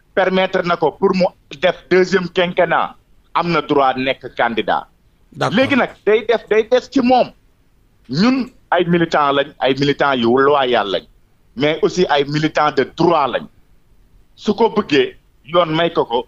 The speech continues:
Speaker 1: dinañ ko ci jàppale. Te jàpp naa ne benn Sénégalais warul mën a génn di def benn musiba ci loo xamante ne loi daf koo permettre, constitution daf koo permettre.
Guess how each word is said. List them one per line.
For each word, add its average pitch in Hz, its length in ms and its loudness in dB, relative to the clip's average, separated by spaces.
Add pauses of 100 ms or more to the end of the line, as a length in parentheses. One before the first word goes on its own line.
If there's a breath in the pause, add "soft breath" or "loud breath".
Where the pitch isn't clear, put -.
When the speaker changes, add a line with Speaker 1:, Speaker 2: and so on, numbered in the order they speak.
(180)
Speaker 1:
dinañ 156 220 -2
ko 165 120 0
ci 139 200 -8
jàppale. 139 340 0
Te 156 160 -2
jàpp 214 260 0
naa 180 160 0
ne - 100 0
benn 233 300 0
Sénégalais 143 560 -2 (500)
warul 196 340 2
mën 190 140 2
a 175 40 2 (120)
génn 165 320 0
di 170 120 -4 (460)
def - 300 -2
benn 214 340 2
musiba 180 480 0 (680)
ci 202 100 0
loo 202 180 4
xamante 190 400 -2
ne 160 100 0
loi 175 360 2
daf 170 160 -4
koo 185 160 2
permettre, 151 520 -2
constitution 170 520 -2
daf 139 160 -2
koo 139 120 2
permettre. 117 400 -4